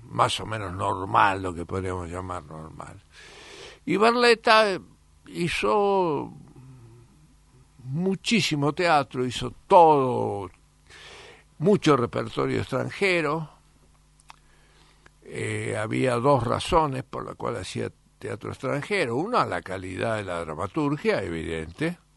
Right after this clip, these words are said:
Y la otra, la posibilidad que haciendo teatro extranjero se evitaba bastante el acecho de la censura, porque no sé si los oyentes están enterados,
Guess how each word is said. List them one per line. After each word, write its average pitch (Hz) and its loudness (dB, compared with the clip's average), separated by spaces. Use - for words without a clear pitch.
Y 175 2
la 196 10
otra, 214 6
la 175 6
posibilidad 147 0
que 143 -4
haciendo 139 -2
teatro 139 -4
extranjero 139 0
se - -4
evitaba 135 4
bastante 127 0
el 110 -4
acecho 117 -6
de 117 -4
la 101 -6
censura, 165 -2
porque 151 2
no 175 0
sé 214 0
si 190 4
los 165 0
oyentes 156 0
están 151 0
enterados, 175 6